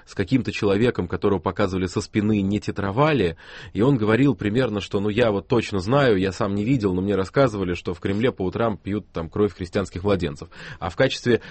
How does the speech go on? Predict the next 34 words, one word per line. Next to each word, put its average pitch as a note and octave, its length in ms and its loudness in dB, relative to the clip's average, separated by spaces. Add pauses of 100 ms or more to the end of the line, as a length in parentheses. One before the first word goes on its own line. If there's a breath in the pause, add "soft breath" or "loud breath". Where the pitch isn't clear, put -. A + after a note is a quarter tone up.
значит, - 220 -2
картинки, D3 540 0
э, F#2 380 4
видеоизображений G#2 800 2
использовались, C#3+ 520 -2
ну, D#3 80 0
вот C#3+ 100 -4
как - 160 -8
мы A#2 80 -2
называем, A#2 260 0
перебивки, B2 580 0
то G2 120 -2
есть F#2 100 -4
там G2 140 0
официант E3 480 0
в - 60 -20
кафе, C3+ 380 2
там F#2+ 360 -2
проезжают G2 520 0
машины C3+ 360 0
и - 20 -2
так A2 140 -2
далее. A#2+ 140 0
Это E3 100 -2
расследование E2 600 -2
было E2 120 -6
минут F#2+ 220 -2
на G2+ 100 -2
шесть. - 280 -10 (300 loud breath)
Мода F3+ 300 4
на C3 60 -4
эту C#3+ 180 -2
журналистику C3 500 2
прошла. G#2+ 460 0